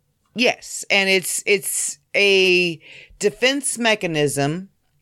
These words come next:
that, I mean, is he thinking maybe he's got a shot with Allie? Probably not yet.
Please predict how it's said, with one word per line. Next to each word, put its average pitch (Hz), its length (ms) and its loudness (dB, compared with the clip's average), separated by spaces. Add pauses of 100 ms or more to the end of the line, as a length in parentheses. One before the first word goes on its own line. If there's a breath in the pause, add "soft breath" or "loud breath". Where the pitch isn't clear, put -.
(1200)
that, 175 640 2 (680 soft breath)
I 180 120 2
mean, 165 800 2 (760)
is 147 320 0
he 185 160 2
thinking 233 560 0
maybe 240 340 2
he's 247 220 2
got 226 180 2
a 233 60 0
shot 233 320 2
with 233 160 -2
Allie? 220 320 2
Probably 277 560 0
not 247 300 2
yet. - 460 -2